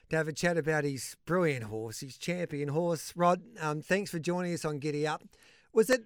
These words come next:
was it an easy decision straight after that race? Can you talk us through what happened after the Concord, mate, as I say good morning?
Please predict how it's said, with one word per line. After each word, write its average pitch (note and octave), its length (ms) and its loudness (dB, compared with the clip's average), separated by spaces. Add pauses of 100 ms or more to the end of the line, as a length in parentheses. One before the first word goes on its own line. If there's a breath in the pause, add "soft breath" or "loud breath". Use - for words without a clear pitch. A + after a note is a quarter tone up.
(160)
was G#3+ 140 2
it A3 100 6
an A3 140 4
easy A3+ 320 4
decision A3 440 -4
straight G3+ 300 2
after G3+ 300 0
that G3+ 240 0
race? G#3+ 260 4
Can G3 140 -2
you F#3 80 -2
talk G#3 400 0
us - 160 -4
through F3 480 -2 (320)
what E3 180 -2
happened E3 340 -2
after D#3+ 360 -2
the F3+ 80 -2
Concord, F3 580 -4
mate, F3+ 240 -4
as D3+ 100 -6
I D3+ 60 -4
say D#3 200 -2
good D3 120 -2
morning? D#3+ 380 0